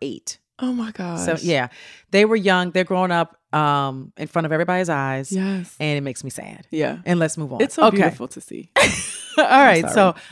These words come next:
Speaker 1: I'm gonna give you my reasonably shady moment of the week. I'm gonna
Speaker 2: Okay.
Speaker 1: try to make it as quick as possible 'cause it
Speaker 2: Okay.
Speaker 1: irritated the F out of me.
Speaker 2: Mm.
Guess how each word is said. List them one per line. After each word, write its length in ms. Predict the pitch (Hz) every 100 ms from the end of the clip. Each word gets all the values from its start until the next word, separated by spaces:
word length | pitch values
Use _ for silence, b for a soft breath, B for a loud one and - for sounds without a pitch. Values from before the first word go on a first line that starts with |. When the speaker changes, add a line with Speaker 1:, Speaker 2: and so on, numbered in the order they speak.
| -
Speaker 1:
I'm 100 | 233
gonna 120 | 262
give 140 | 220
you 60 | 202
my 140 | 185
reasonably 360 | 175 180 175 156
shady 240 | - 151
moment 200 | 151 147 143
of 40 |
the 80 | 147
week. 160 | 160
I'm 80 | 156
gonna 60 | 175
Speaker 2:
Okay. 60 |
Speaker 1:
try 120 | 180 175
to 80 |
make 220 | 170 156 143
it 140 | - _ _ - 143 156
as 140 | 156
quick 220 | - 165
as 120 | 143
possible 380 | - 123 110 123
'cause 180 | - 143
it 60 | 160
Speaker 2:
Okay. 140 | 165
Speaker 1:
irritated 380 | 165 165 151 143
the 140 | 156
F 220 | - 147 151
out 120 | 131
of 40 |
me. 200 | 127 - 226
Speaker 2:
Mm. 220 | 359